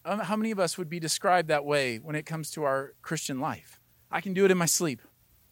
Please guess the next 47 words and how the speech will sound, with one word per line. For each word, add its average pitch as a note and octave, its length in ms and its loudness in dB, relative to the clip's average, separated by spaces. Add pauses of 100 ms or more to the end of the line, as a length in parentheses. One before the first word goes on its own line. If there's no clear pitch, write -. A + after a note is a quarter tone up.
(360)
I D3+ 80 2
just, E3+ 260 0
I C#3+ 80 6
know F3 300 6
the E3+ 100 0
things F#3 240 -2
I - 40 2
do. G3+ 180 4
I F3 60 4
get F3 160 4
up G3 100 0
at F3+ 100 -12
this G3 160 0
time. G3 360 4
I - 20 4
read F#3 320 0
right F#3+ 160 6
here. G3 360 6 (260)
I - 80 -2
go E3 120 6
to F#3 60 6
church G3 340 2
at F3 80 -6
this G3 200 2
time. F#3+ 400 2 (180)
I B2 40 0
sing G3+ 280 2
these G3 160 0
songs. F#3+ 560 2 (180)
I C#3+ 60 -2
go E3+ 240 4
on F#3+ 320 4
about E3 220 8
my F3 120 2
day." D3+ 400 0 (1900)
And D#3 100 -2
if E3 140 -4
we G#3 220 4
have G3 120 0
fallen G3+ 340 -2
asleep, F3+ 520 -4
then D#3 160 -2
we F3 100 0
need F#3 380 -2
to E3 100 -4
be E3 300 -4
awakened. C3+ 640 -2